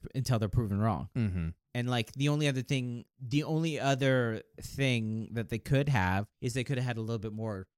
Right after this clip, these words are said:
Speaker 1: quiet time between, uh, Tsubaki and Ichijo. That was the only,
Speaker 2: Yeah.
Speaker 1: that's, that's the only thing they could have stretched out anymore.
Speaker 2: Right.
Speaker 1: Even without it, it was a great scene.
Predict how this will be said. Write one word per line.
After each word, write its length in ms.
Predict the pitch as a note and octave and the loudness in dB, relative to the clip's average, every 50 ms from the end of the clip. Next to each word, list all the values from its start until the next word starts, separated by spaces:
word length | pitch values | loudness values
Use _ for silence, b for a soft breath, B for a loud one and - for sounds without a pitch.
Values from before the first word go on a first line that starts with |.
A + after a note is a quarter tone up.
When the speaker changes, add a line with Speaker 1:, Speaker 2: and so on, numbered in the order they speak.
| _ - | _ -6
Speaker 1:
quiet 380 | - - C#3 B2+ B2+ B2 - - | 0 2 4 4 4 4 2 0
time 320 | - B2 A2 G#2+ A2 G#2 G2+ | -2 0 2 2 2 0 0
between, 640 | G#2 G2 - - A#2 A2 G#2+ G#2 G#2 G2+ F#2+ F#2+ - _ A2 | -4 -4 -4 -2 -2 0 0 0 -2 -2 -4 -6 -8 _ -6
uh, 300 | G#2+ G2+ F#2 F2 E2+ F2 - _ - | -4 -2 -2 -2 -4 -6 -8 _ -6
Tsubaki 800 | - - C3+ A2+ C3 A2+ G#2+ A2 - - A2 G2 G2 F#2 - - - | -2 0 4 6 6 6 4 4 0 -4 -6 -6 -6 -6 -8 -8 -6
and 140 | A2 A#2 | -2 0
Ichijo. 440 | C#3 C3+ - - G2+ - E2 C2 G1+ - - - | 0 0 0 -4 -6 -8 -8 -8 -8 -8 -4 0
That 120 | C3 C#3+ | 2 4
was 120 | D#3+ D3+ - | 4 2 2
the 260 | D#3 C#3+ D3 D3 D3 | 0 0 0 0 0
only, 220 | C#3+ D3 D3 D3+ C#3+ | 0 0 4 8 10
Speaker 2:
Yeah. 240 | C3+ A#2 E2+ D2+ - - - | 10 10 8 6 0 -2 0
Speaker 1:
that's, 220 | C#3+ C#3+ C#3+ C#3+ | 0 0 0 -2
that's 220 | - D#3 D3 - - | -4 -6 -6 -6 -8
the 120 | E3 D#3 | -10 -8
only 220 | D3+ D#3 D3+ D3 C3+ | -6 -4 -4 -4 -4
thing 140 | C#3+ C3+ | -4 -4
they 100 | C3 B2+ | -4 -4
could 160 | A#2+ - B2 G#2+ | -2 -4 -4 -4
have 80 | G2 | -6
stretched 340 | - - A2+ G2+ - - C3 | -6 -6 -6 -6 -4 -4 -2
out 160 | A2+ G#2+ G2 F#2+ | -2 -2 -2 -4
anymore. 300 | F2 F2+ F2+ F#2+ F2+ - _ - | -6 -8 -10 -10 -12 -12 _ -2
Speaker 2:
Right. 160 | - F3+ F3+ | 0 2 4
Speaker 1:
Even 200 | F3 G3+ F#3 E3 | 4 2 2 4
without 320 | E3+ F3 D#3 D3+ D3+ A#2+ | 4 4 4 4 2 2
it, 100 | G#2 F#2+ F#2 | 0 -2 -4
it 40 | |
was 140 | G2 F#2 G2+ G2 | -6 -8 -8 -6
a 20 | |
great 240 | - G#2 - - - | -6 -6 -6 -6 -8
scene. 280 | - A#2+ G2+ D2+ - | -6 -6 -6 -6 -8